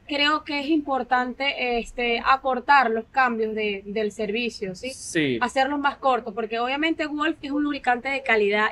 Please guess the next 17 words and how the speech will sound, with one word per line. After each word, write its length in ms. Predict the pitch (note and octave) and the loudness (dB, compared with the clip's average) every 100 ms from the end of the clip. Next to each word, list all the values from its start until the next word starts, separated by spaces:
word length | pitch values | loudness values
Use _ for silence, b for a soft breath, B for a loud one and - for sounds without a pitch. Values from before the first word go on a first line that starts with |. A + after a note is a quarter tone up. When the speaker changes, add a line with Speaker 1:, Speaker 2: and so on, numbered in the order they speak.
| B3 | -2
Speaker 1:
y 60 | |
que 120 | A3+ | -4
Speaker 2:
Sí. 20 | A3 | 0
Speaker 1:
aguanta 560 | G#3+ A#3 A#3+ F3+ C4+ - | 2 2 0 -2 -4 -6
más 120 | A#3 A#3 | -8 -6
de 80 | |
diez 180 | B3+ A#3 | -4 -2
mil 220 | A3+ A3 | 0 -2
kilómetros, 500 | A3 B3+ A3+ G3 G3 F#3+ | -2 0 0 0 -8 -4
pero 200 | A#3 A3+ | 0 0
la 100 | A3 | 0
condición 480 | A#3 A3+ A3 C#4 | -2 -2 -2 -4
de 100 | C#4 | -4
combustible 460 | D4+ C4+ C#4 C#4+ B3+ | -6 -6 -6 -2 0
no 140 | A3 | 0
nos 160 | A3 A3 | 0 0
da. 200 | C#4+ D#4+ | -2 -2